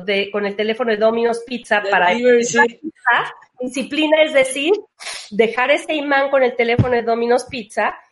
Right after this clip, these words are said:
Speaker 1: y regresar hacia mi objetivo, que es comer saludable. Entonces,
Speaker 2: Me gusta,
Speaker 1: busquen
Speaker 2: ¿eh?
Speaker 1: cosas con los niños y con los, con, como adultos de el día de hoy a qué me comprometo y hagámoslo muy tangible. El día de hoy,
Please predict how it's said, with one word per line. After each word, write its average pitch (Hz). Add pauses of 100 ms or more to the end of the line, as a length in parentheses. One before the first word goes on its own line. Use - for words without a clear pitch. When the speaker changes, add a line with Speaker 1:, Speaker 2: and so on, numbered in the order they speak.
(120)
Speaker 1:
y 240 (100)
regresar 208
hacia 196
mi 208
objetivo, 220
que 202
es 180
comer 160
saludable. 269 (280)
Entonces, 330
Speaker 2:
Me 370
gusta, 359
Speaker 1:
busquen 480
Speaker 2:
¿eh? -
Speaker 1:
cosas 262 (340)
con 247
los 381
niños 277
y 262
con 359
los, 466 (140)
con, 277
como 240
adultos 240 (200)
de 269 (100)
el 269
día 311
de 320
hoy 311
a 294
qué 302
me 285
comprometo 254
y 254 (100)
hagámoslo 349
muy 330
tangible. 254 (180)
El 262
día 277
de 320
hoy, 247